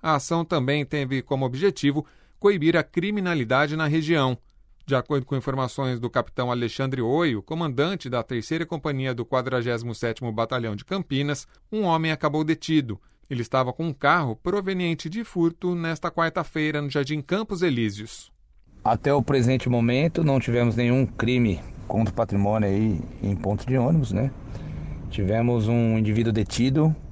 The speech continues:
Speaker 2: no, na direção de um veículo produto de furto na data de ontem, do bairro Campos Elíseos, e a operação vai se estender nos próximos dias pra gente poder dar essa tranquilidade pra população.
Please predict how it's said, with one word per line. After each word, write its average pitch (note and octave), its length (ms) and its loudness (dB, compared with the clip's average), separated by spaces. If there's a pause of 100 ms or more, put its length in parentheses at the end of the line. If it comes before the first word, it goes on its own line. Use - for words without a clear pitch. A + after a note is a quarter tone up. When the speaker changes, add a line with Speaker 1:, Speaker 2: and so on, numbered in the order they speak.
(140)
Speaker 2:
no, F2+ 540 -2
na G2+ 160 0
direção G#2+ 420 0
de G2+ 100 2
um G#2+ 80 2
veículo G#2+ 380 0
produto G#2+ 340 0
de A2+ 120 0
furto - 360 -2
na A#2 120 2
data G#2+ 240 2
de F#2 120 2
ontem, G#2+ 380 0 (480)
do F#2+ 100 0
bairro G2 280 2
Campos F#2+ 240 0
Elíseos, A#2+ 560 2 (840)
e A2 300 0
a B2 80 4
operação A#2+ 460 0
vai A2+ 100 2
se - 80 -8
estender A2+ 420 2
nos A2+ 140 2
próximos A2 480 0
dias G2 240 0
pra G#2 160 0
gente G2+ 180 0
poder F2+ 240 0
dar F#2 120 2
essa F#2+ 160 -2
tranquilidade F2 560 0
pra F2+ 100 -2
população. F#2 480 -2